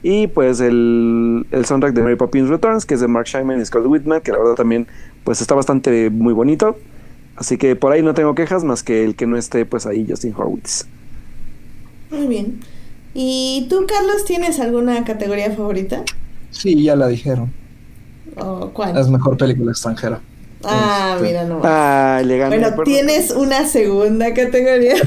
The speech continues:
Speaker 2: <laughs>
Speaker 1: La favorita.
Speaker 3: Sí, es, es, esa es mi categoría favorita y, este,
Speaker 1: ¿Y una
Speaker 3: lo,
Speaker 1: segunda?
Speaker 3: lo ha sido durante los últimos cuatro o cinco años y, este, porque me ha dado algunas de mis películas favoritas de toda la vida.
Speaker 2: Oh.
Speaker 3: Este año no creo que sea el caso,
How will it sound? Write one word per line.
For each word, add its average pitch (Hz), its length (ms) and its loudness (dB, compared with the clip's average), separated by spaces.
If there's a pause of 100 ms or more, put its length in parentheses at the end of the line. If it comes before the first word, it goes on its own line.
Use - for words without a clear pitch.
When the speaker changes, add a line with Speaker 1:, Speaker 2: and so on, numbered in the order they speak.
Speaker 2:
<laughs> 139 180 4
Speaker 1:
La 151 160 4
favorita. 196 560 2 (440)
Speaker 3:
Sí, - 220 -4
es, 131 340 2
es, 127 220 2 (120)
esa 135 260 2
es 127 100 2
mi 123 80 0
categoría 113 440 0
favorita 113 600 0
y, - 180 -2
este, - 380 -6
Speaker 1:
¿Y 143 40 2
una 160 140 2
Speaker 3:
lo, 131 60 6
Speaker 1:
segunda? 147 240 4
Speaker 3:
lo 139 40 4
ha 139 40 2
sido 147 260 2
durante 131 300 2
los 107 180 -4
últimos 127 380 -4
cuatro 120 240 -4
o - 20 -4
cinco - 400 -6
años 220 460 -8
y, - 180 -6
este, - 300 -8
porque - 240 -6
me 117 100 2
ha 117 40 4
dado 117 160 4
algunas 117 280 0
de 113 80 0
mis 180 180 2
películas 117 420 0
favoritas 107 360 -2
de 110 60 -4
toda 110 200 0
la - 60 0
vida. - 200 -4 (520)
Speaker 2:
Oh. 175 160 -6
Speaker 3:
Este 139 400 4
año 123 280 4 (180)
no 120 480 2
creo 113 280 2
que 117 120 -4
sea 117 140 0
el - 100 -2
caso, 120 320 0